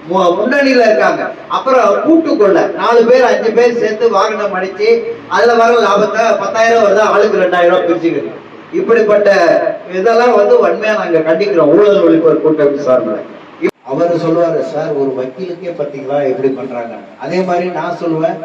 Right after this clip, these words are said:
"நான் ஒரு காவல் நண்பன், நான் ஒரு மக்கள் நேச காவல், நமக்கே எப்படியா இருக்குன்னு" சொல்லிட்டு.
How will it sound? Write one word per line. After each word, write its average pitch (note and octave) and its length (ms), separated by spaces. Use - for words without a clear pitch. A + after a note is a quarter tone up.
"நான் E3 180
ஒரு D#3+ 160
காவல் F#3+ 360
நண்பன், D#3+ 380
நான் C3+ 100
ஒரு C#3 120
மக்கள் C#3 400
நேச D3+ 300
காவல், C3+ 540
நமக்கே D3 340
எப்படியா C#3+ 240
இருக்குன்னு" C3 460
சொல்லிட்டு. A2+ 400